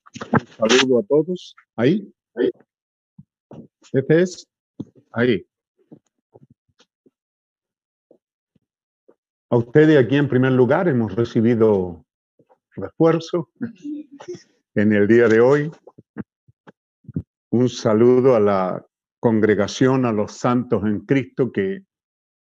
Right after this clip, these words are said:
nos conectamos a través de Facebook y que están bajo el ministerio del pastor Pedro Peralta y todos amigos y hermanos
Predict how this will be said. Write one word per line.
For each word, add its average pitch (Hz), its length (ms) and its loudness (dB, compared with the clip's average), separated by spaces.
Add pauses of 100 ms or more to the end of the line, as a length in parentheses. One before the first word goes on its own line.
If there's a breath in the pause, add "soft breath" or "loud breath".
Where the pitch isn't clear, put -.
(540)
nos 104 200 -6
conectamos 117 760 -2
a 107 80 -2
través 107 360 4
de 104 100 4
Facebook 123 600 2
y 95 280 -6 (260)
que - 100 -4
están 107 340 -2
bajo 107 220 -2
el 104 160 -4
ministerio 110 600 2
del 92 220 0
pastor - 460 -4
Pedro 107 280 2
Peralta 120 580 -2 (1080)
y 110 120 -12
todos 117 400 -2
amigos 117 420 0
y 104 80 0
hermanos 110 480 -2